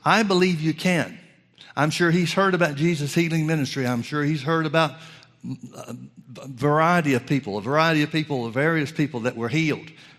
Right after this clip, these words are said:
fr-, maybe from different things, different diseases, different sicknesses. And that sparks faith in him. It creates faith in him in the power of God to heal.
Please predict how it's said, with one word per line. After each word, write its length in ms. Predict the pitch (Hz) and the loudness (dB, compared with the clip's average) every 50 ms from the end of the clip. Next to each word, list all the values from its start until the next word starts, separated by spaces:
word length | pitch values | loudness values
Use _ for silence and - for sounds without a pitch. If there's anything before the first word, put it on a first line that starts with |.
| _ - | _ -10
fr-, 80 | - | -6
maybe 320 | - 156 160 180 175 180 160 | -2 2 2 2 2 0 -2
from 160 | 165 156 147 | -2 -2 0
different 360 | 175 175 - 170 147 135 - | 0 0 0 -2 -6 -8 -12
things, 600 | - - - - 135 - 180 175 165 143 113 104 | -16 -16 -16 -8 -2 0 0 2 0 0 -2 -2
different 260 | 131 160 - 160 143 | -2 -2 -2 -4 -6
diseases, 680 | 131 123 113 131 147 151 135 110 117 95 98 104 - - _ _ _ | -6 -6 -2 0 0 0 0 -2 -6 -10 -12 -12 -16 -20 _ _ _
different 260 | - 143 139 135 120 - | -8 -6 -6 -6 -8 -8
sicknesses. 560 | - 143 123 117 104 - - - - _ _ _ _ _ _ _ _ _ _ _ _ _ _ _ _ _ _ _ _ _ _ _ _ _ _ _ _ _ _ _ _ _ _ _ _ _ _ _ _ _ _ _ _ - | -6 -8 -8 -8 -12 -16 -18 -20 -20 _ _ _ _ _ _ _ _ _ _ _ _ _ _ _ _ _ _ _ _ _ _ _ _ _ _ _ _ _ _ _ _ _ _ _ _ _ _ _ _ _ _ _ _ 0
And 220 | - 151 151 156 | 2 2 4 4
that 160 | 170 170 151 - | 4 2 2 0
sparks 520 | - - - 208 220 226 214 208 - - | -6 -6 -2 0 0 0 0 -2 -4 -6
faith 400 | - - 202 233 233 208 - - | -4 -2 -2 0 0 -2 -4 -4
in 160 | 165 143 135 | -4 -2 -2
him. 280 | 131 139 127 117 - - _ _ _ _ _ _ _ _ _ _ _ _ _ _ _ _ _ _ _ _ _ _ _ _ - _ | -2 -4 -4 -6 -8 -16 _ _ _ _ _ _ _ _ _ _ _ _ _ _ _ _ _ _ _ _ _ _ _ _ -14 _
It 220 | - 160 160 160 - | -2 -2 -2 0 0
creates 440 | - 202 202 185 185 190 190 - | 0 0 2 4 2 2 0 -4
faith 360 | - - 196 196 202 190 - 185 | -2 0 2 2 2 2 2 0
in 100 | 175 165 | 0 0
him 380 | 170 185 185 185 175 175 170 - - - - - _ _ _ _ _ - | 2 2 2 2 2 0 -2 -4 -8 -20 -20 -20 _ _ _ _ _ -2
in 200 | - 165 170 160 | 0 2 2 2
the 80 | 147 - | 0 0
power 420 | - - 185 196 196 185 165 156 | 2 2 2 4 4 4 4 2
of 140 | 143 131 131 | 0 0 0
God 280 | 143 151 147 139 123 | 0 2 2 2 0
to 80 | 113 131 | 0 -2
heal. 280 | 139 165 214 196 - | -2 -2 -4 -6 -8